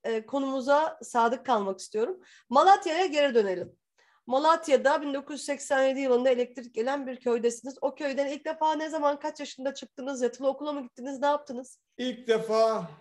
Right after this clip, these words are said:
Speaker 2: Malatya'da deprem oldu. Bin dokuz yüz seksen yedi yılında. Orta ikinci sınıfı bitirmiştim. Yaz ayı ya da işte okullar başlamak üzereydi.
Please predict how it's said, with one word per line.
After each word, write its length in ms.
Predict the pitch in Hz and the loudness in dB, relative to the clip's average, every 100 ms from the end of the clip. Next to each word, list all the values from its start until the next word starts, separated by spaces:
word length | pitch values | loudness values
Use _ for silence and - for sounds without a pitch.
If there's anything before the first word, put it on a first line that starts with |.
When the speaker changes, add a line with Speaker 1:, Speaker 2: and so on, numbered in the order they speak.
| - | -10
Speaker 2:
Malatya'da 760 | 170 185 220 220 202 208 185 | -2 2 2 0 -4 -4 -2
deprem 380 | 185 180 196 196 | -4 -2 -4 -4
oldu. 240 | 165 147 | -6 -6
Bin 140 | 160 170 | -8 -8
dokuz 280 | 175 190 | -8 -8
yüz 120 | 175 - | -8 -8
seksen 400 | 180 170 185 175 | -10 -8 -6 -4
yedi 180 | 170 | -6
yılında. 360 | 190 180 143 139 | -6 -4 -6 -6
Orta 300 | 156 156 180 | -6 -6 -8
ikinci 340 | 175 170 165 | -8 -8 -10
sınıfı 460 | 175 180 160 180 175 | -10 -8 -8 -10 -12
bitirmiştim. 600 | 165 170 170 170 - 180 | -10 -10 -8 -10 -8 -6
Yaz 260 | 175 175 165 | -6 -4 -4
ayı 220 | 156 170 | -4 -4
ya 180 | 170 165 | -6 -4
da 160 | 160 | -4
işte 640 | 151 - - 160 151 165 - - | -6 -10 -8 -6 -4 -8 -12 -16
okullar 500 | 160 175 175 175 170 | -10 -8 -4 -4 -6
başlamak 500 | 156 - 165 170 160 | -8 -8 -8 -8 -10
üzereydi. 680 | 151 143 139 143 208 208 | -12 -8 -8 -6 -6 -8